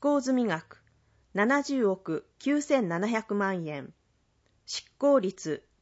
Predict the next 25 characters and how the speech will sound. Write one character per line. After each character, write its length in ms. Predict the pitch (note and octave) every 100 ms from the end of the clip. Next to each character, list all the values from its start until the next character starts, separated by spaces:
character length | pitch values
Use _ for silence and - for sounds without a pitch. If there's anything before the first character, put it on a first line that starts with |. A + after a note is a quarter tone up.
| _
四 240 | A3+ D4 D4+
十 220 | A#3+ G3+
六 200 | G3+ A3
点 240 | - E3+ D#3
七 200 | E3+ G#3
パ 180 | G3+
ー 40 | G3+
セ 180 | - F#3+
ン 80 |
ト。 300 | E3+ C#3+ - _ _ _ _ _ _ _ _ _ _
総 340 | - C4 C4+
務 140 | C4 A#3+
費、 280 | - D3 - _ _ _ _ _ -
三 320 | - D4 D4+
十 220 | A#3 F#3+
二 200 | F#3 G#3
億 420 | F#3+ - D#3 D#3 -
六 220 | F#3 F#3+
千 240 | - D4
三 240 | C4+ B3 G#3+
百 200 | F3+ E3+
六 240 | D#3+ A3+
十 220 | A3 A#3
万 320 | G#3+ G3+ F#3 D#3
円。 240 | C#3 C3+